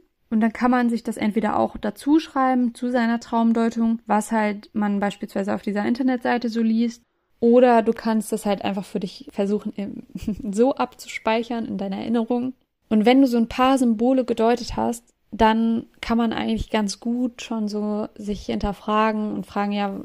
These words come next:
mit was hatte denn dieser Traum zu tun wahrscheinlich?" Vor allen Dingen aber kannst du dir die Frage stellen,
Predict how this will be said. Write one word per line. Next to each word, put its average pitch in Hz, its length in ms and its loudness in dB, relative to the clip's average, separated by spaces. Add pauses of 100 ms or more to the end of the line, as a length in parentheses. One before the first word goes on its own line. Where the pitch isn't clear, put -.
(140)
mit 214 260 -4
was 208 200 -2
hatte 208 160 -4
denn 190 180 -4
dieser 196 200 -2
Traum 190 320 -6
zu 202 120 -10
tun 190 460 -4
wahrscheinlich?" 208 680 -12 (340)
Vor - 280 0
allen 262 300 4
Dingen 226 260 0
aber 233 640 2
kannst 240 320 2
du 233 60 -2
dir 220 160 2
die 220 120 0
Frage 214 440 0
stellen, 214 720 -2